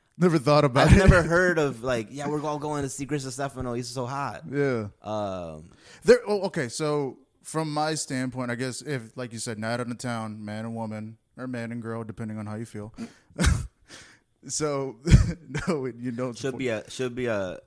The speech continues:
Speaker 2: boy and girl or man and woman.
Speaker 1: Boy and girl, man and woman. Okay.
Speaker 2: Maybe a boy and a woman.
Speaker 1: <laughs> That's acceptable. <laughs>
Speaker 2: It's my English teacher. We, we're both big Louis C K fans
Speaker 1: I know.
Speaker 2: for different reasons.
Speaker 1: <laughs>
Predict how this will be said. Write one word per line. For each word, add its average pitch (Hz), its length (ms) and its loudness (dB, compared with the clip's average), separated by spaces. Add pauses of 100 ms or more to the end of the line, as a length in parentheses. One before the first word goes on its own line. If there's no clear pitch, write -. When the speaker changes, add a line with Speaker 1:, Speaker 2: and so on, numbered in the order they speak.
Speaker 2:
boy 120 320 0
and 143 100 -2
girl 139 300 0
or 104 40 -2
man 113 240 -2
and 110 100 -2
woman. 101 180 -4
Speaker 1:
Boy 190 280 2
and 185 100 -2
girl, 175 200 2
man 135 200 -2
and 123 120 -6
woman. 117 300 -12
Okay. 117 180 -8
Speaker 2:
Maybe 156 600 0 (300)
a 101 80 -12
boy 135 400 0
and 120 100 -2
a 110 40 -2
woman. 95 280 -6 (800)
Speaker 1:
<laughs> 415 720 0
That's 196 200 2
acceptable. 170 680 -4
<laughs> 196 40 -2 (1600)
Speaker 2:
It's - 100 -20
my 98 120 -8
English 110 220 -6
teacher. 110 520 -2
We, - 100 -6 (540)
we're 90 60 -12
both 104 180 -4
big 104 140 -4
Louis 104 180 -2
C 107 180 -8
K 107 180 -8
fans 104 460 -8
Speaker 1:
I 117 60 -10
know. 110 140 -10
Speaker 2:
for 104 80 -6
different 101 280 -6
reasons. 101 480 -10
Speaker 1:
<laughs> - 60 -20